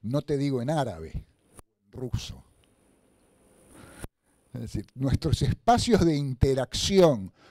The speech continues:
con un sistema generativo dependen del, eh, de la lengua en que le hablemos. Y eso es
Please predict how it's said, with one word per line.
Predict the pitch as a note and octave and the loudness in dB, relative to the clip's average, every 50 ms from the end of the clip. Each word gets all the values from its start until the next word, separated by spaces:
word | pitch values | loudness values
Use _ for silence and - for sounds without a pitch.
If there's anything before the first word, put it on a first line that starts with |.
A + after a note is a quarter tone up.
| _ _ - | _ _ -4
con | F3 F3 G#3 G3+ | -2 0 0 0
un | F#3+ E3+ | -2 -2
sistema | C#3+ - C3 - - G3 F#3+ F#3 D3+ | -2 -2 -2 0 2 2 0 0 -2
generativo | - - C#3 C3+ C3 B2+ C3+ C3+ - - G3 G3+ G3+ G3 F#3+ F#3+ F#3 | -6 -6 -6 -6 -6 -6 -6 -8 -8 -6 -4 -2 0 2 2 2 2
dependen | D#3 C#3+ C#3 - F#3 F#3 G3+ G3 F#3 F3+ E3+ C#3+ | 2 0 -2 -2 -2 -2 -2 -2 -4 -4 -4 -4
del, | C3+ B2+ B2+ B2 A#2+ - _ - | -4 -6 -6 -8 -10 -14 _ -12
eh, | A2 A2 A2 A2 A2 G2 | -8 -8 -6 -8 -8 -8
de | G2+ B2+ B2 | -8 -8 -6
la | B2 B2 | -6 -4
lengua | B2 C3 C#3 D3 D3 D3 C#3 C3 | -4 -2 -4 -4 -4 -4 -6 -6
en | A#2+ A#2 | -6 -8
que | - C3 A#2+ | -8 -8 -6
le | A#2 A2+ | -6 -6
hablemos. | G2+ F#2+ G2 F2+ D2+ C#2 - - _ _ - - - - - - _ _ _ _ _ _ _ _ _ _ _ _ _ _ _ _ _ _ _ | -6 -6 -10 -12 -14 -16 -20 -20 _ _ -20 -20 -20 -18 -18 -20 _ _ _ _ _ _ _ _ _ _ _ _ _ _ _ _ _ _ _
Y | - G2 A#2 | -10 -6 -4
eso | D3 C#3 - E3 C3+ A#2+ | -4 -2 -2 -2 -2 -2
es | C3 D3+ F#3 - - | -2 -4 -6 -6 -10